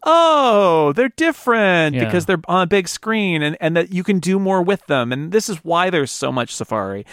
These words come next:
Speaker 1: and
Speaker 2: Yeah.
Speaker 1: so much New York Times and why
Speaker 2: The
Speaker 1: Steve Jobs
Speaker 2: Mail.
Speaker 1: is just going,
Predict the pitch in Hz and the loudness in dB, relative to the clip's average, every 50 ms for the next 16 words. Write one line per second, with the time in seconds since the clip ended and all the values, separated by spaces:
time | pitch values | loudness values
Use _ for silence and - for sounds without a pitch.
0 | - - - - - - 127 - - - 175 160 160 160 151 139 - - 143 139 | -20 -18 -10 -8 -6 -6 -6 -6 -4 0 0 0 2 2 -2 -2 -4 -4 -4 -2
1 | 135 131 127 120 - - 131 127 120 120 117 117 113 110 110 - - - - - | 0 0 -2 -4 -4 -6 -4 -4 -2 -2 -4 -4 -6 -6 -8 -10 -12 -16 -18 -12
2 | - - 143 147 160 143 123 117 120 123 127 127 127 147 143 139 147 139 139 143 | -4 -2 0 2 2 2 2 2 2 2 4 4 4 4 4 4 2 0 -2 -4
3 | 131 139 - - 160 151 147 | -8 -8 -6 -2 0 0 0